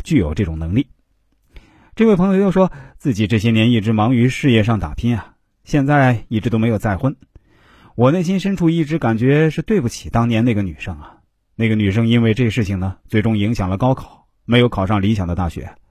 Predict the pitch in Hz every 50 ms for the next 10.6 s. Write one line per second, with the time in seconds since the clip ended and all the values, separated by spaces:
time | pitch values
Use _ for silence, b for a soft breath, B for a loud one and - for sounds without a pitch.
0 | _ _ b b b b b b b b b b b - 214 190 202 196 170 185
1 | 190 202 202 196 180 190 175 151 151 143 156 175 165 190 190 - 196 175 165 127
2 | 104 98 98 180 220 247 240 135 92 78 82 92 117 147 - 202 226 233 - _
3 | _ _ _ _ _ _ - - 123 123 120 117 113 123 - - 175 180 185 170
4 | 120 117 117 - 170 175 170 B B B B B B B - 220 202 - 120 131
5 | 139 - - 113 120 156 151 147 - 180 185 175 151 151 139 117 101 90 85 87
6 | - 151 165 175 170 170 170 - - _ _ - 196 175 151 - 143 110 - -
7 | 107 139 160 117 87 82 80 139 202 - _ _ _ _ - - - 190 151 165
8 | 185 175 170 - - 202 160 147 147 - 156 - 165 165 135 87 82 117 123 98
9 | 85 78 82 80 78 113 151 - 170 - _ _ _ _ _ _ _ _ _ _
10 | _ - 104 110 160 165 175 180 175 196 196 185